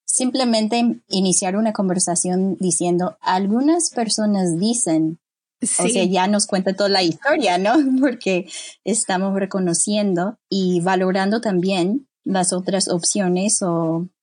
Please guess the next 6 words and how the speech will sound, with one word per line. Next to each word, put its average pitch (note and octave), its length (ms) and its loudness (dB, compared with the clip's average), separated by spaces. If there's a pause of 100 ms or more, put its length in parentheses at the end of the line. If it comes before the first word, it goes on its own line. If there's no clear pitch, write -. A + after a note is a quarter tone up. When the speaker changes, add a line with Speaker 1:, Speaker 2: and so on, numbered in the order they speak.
(100)
Speaker 1:
sinónimos G3 840 0
en F3 120 2
español, E3 680 0 (140)
pero G3+ 300 0
explicando A#3+ 840 -2
también A3+ 640 0